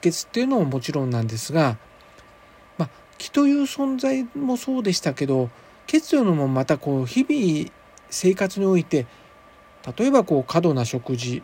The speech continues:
不規則な生活習慣、過労やストレスなどによって痛めてしまい、病にとるというものであります。まあ、あの、昨今ですね、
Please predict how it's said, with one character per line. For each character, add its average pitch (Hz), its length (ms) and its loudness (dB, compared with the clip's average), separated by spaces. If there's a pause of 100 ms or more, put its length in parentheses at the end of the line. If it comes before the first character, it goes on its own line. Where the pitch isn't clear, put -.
不 - 80 -20
規 - 140 -8
則 170 260 -2
な 117 200 -2
生 131 220 -2
活 160 200 -2
習 175 140 -2
慣、 - 240 -4 (680)
過 - 140 0
労 196 200 4
や 185 120 4
ス - 100 -10
ト 220 100 2
レ 190 80 4
ス - 140 -4
な 139 80 -2
ど 131 140 -4
に 185 200 -2 (320)
よ 185 100 0
っ - 20 -12
て 180 120 -2
痛 175 220 2
め 151 100 2
て 120 120 -2
し - 160 -8
ま 113 120 -2
い、 117 60 -2
病 139 300 0
に 113 100 -2
と 151 180 -6
る 151 240 -6
と 208 100 -4
い 220 40 0
う 254 200 0
も 214 120 2
の 226 100 2
で 151 120 0
あ 113 40 2
り 110 80 -2
ま 107 120 -2
す。 - 160 -10 (1200)
ま 147 240 -2 (720)
あ、 135 60 -8
あ 127 40 -4
の、 123 180 0
昨 269 320 -2
今 175 240 4
で 117 80 2
す 139 160 -4
ね、 120 240 0